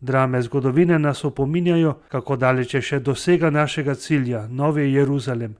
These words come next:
prebivališče Boga med ljudmi. Vendar nam zaradi tega ni treba izgubiti poguma.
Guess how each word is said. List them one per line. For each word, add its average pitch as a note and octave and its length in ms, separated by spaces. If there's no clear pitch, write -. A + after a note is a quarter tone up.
prebivališče C3 840
Boga C#3+ 360
med D#3+ 220
ljudmi. C#3 320
Vendar C#3 360
nam C#3+ 240
zaradi C3+ 380
tega E3 300
ni F3+ 140
treba E3 320
izgubiti D3+ 520
poguma. B2 540